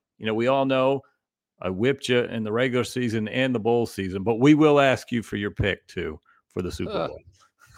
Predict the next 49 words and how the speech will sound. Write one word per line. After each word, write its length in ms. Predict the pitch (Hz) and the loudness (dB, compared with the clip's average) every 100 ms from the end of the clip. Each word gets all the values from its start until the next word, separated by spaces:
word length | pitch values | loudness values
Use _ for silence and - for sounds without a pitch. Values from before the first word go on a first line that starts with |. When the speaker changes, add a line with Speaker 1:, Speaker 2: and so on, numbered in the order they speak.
| _ - | _ -16
Speaker 2:
yeah, 460 | 170 196 202 180 160 | -4 0 2 4 2
you 160 | 165 | 0
know, 200 | 180 180 | -2 -2
it 140 | 180 175 | -2 -2
is. 340 | 180 170 165 | -4 -4 -6
I 120 | 143 | -8
got 200 | 151 160 | -2 0
a 80 | 156 | 0
lot 240 | 143 143 143 | 0 -2 -2
of 80 | |
content 560 | 135 131 131 131 135 127 | -4 -6 -6 -4 -6 -6
coming 320 | 123 120 117 | -6 -6 -6
for 140 | 120 107 | -10 -16
Su-, 320 | - 107 113 | -16 -14 -14
Super 320 | - 113 104 | -12 -12 -10
Bowl 240 | 107 107 104 | -10 -10 -6
week. 360 | 104 104 - | -6 -6 -6
I 40 | 95 | -6
mean, 180 | 98 | -6
obviously, 520 | 98 98 101 95 - 98 | -4 -4 -6 -10 -10 -10
with 120 | - | -10
the 100 | 101 | -18
Chiefs 580 | - 104 101 98 - - | -14 -10 -8 -10 -12 -6
and 380 | 92 90 90 85 _ _ _ _ | -4 -4 -6 -12 _ _ _ _
the 140 | - 101 | -4 0
opportunity 640 | 98 104 - 107 101 98 | 0 -2 -8 -8 -6 -6
for 100 | 87 | -6
them 240 | 92 92 98 | -4 -4 -2
to 60 | |
win 180 | 98 98 | -4 -4
back-to-back 640 | 90 95 95 101 98 92 | 0 0 0 -2 -2 -2
Super 340 | - - 92 98 | -4 -10 -10 -10
Bowls, 420 | 95 95 95 90 | -6 -4 -4 -4
I, 220 | 95 110 - | -2 -2 -2
I 260 | 104 101 85 _ _ _ | -4 -4 -8 _ _ _
enjoy, 640 | - 95 87 95 101 104 98 _ _ _ _ _ - | -6 -4 -2 0 2 0 -2 _ _ _ _ _ -12
you 140 | 107 107 | -2 0
know, 100 | 104 - | 0 -2
one 220 | - 143 | 4 8
of 60 | 165 | 8
the 80 | 147 | 8
things 260 | 170 147 | 2 4
I 180 | 139 139 | 6 4
can 360 | 127 156 226 220 | 4 2 2 4
do, 280 | 110 104 131 | 0 2 0
I 100 | 127 | 0
bet 280 | 120 127 | 2 0
you 160 | 113 110 | -2 -12
can't, 420 | - 110 107 143 | -8 -4 -2 -4